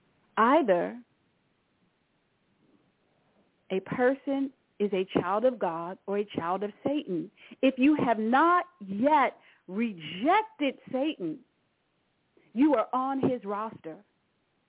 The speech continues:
If you have not yet rejected Satan, you are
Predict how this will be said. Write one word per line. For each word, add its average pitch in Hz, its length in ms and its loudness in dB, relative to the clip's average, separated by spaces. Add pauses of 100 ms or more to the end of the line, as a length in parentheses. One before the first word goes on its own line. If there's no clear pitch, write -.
(1400)
If 277 160 0
you 285 200 6
have 226 200 2
not 285 460 2
yet 294 360 0
rejected 262 760 -2 (100)
Satan, 277 520 -4 (680)
you 269 280 4
are 220 160 2